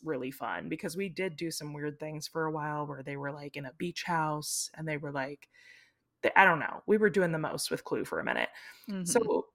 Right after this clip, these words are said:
Speaker 1: we're back in a mansion. There's a few expanded rooms, but it looks pretty much the same. Um, but we also get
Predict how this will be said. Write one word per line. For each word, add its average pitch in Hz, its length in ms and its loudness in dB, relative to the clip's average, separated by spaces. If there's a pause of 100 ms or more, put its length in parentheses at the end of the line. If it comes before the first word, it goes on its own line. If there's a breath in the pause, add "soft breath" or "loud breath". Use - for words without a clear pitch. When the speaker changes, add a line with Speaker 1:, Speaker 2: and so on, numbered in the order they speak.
(120)
Speaker 1:
we're 233 100 12
back 277 240 12
in 302 60 6
a 302 40 8
mansion. 180 760 4 (120)
There's 190 140 -2
a 185 60 -2
few 220 180 2
expanded 175 500 0
rooms, 156 320 -2
but 160 100 2
it - 100 0
looks 196 220 -2
pretty 175 260 -2
much 156 260 -6
the 156 80 -10
same. 139 480 -8 (640 loud breath)
Um, 160 460 4 (240)
but 220 100 10
we 220 140 6
also 311 460 10
get 208 240 8